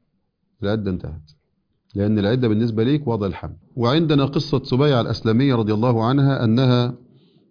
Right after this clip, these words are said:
آه، كانت متزو-، متزوجة من، آه، سعد بن خولة، وتوفي زوجها، وبعد وفاته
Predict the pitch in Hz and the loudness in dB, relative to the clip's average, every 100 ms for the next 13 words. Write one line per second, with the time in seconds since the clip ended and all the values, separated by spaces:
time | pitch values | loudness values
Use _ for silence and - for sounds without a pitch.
0 | _ _ 107 104 98 98 135 117 117 117 | _ _ -2 0 0 2 0 0 0 0
1 | 110 107 107 107 107 135 117 110 117 110 | 0 -2 0 2 4 2 2 2 2 0
2 | 101 95 95 90 123 117 107 101 131 151 | 0 -2 -4 -2 -2 0 0 0 0 0
3 | 160 147 123 135 135 127 - - 135 143 | 0 -2 0 0 0 -2 -6 -2 -2 0
4 | 131 113 110 110 143 147 143 - 110 123 | 0 2 2 4 2 2 0 -2 0 0
5 | 139 117 110 107 139 135 123 107 95 85 | 0 0 -2 -2 -2 -2 -2 -4 -4 -6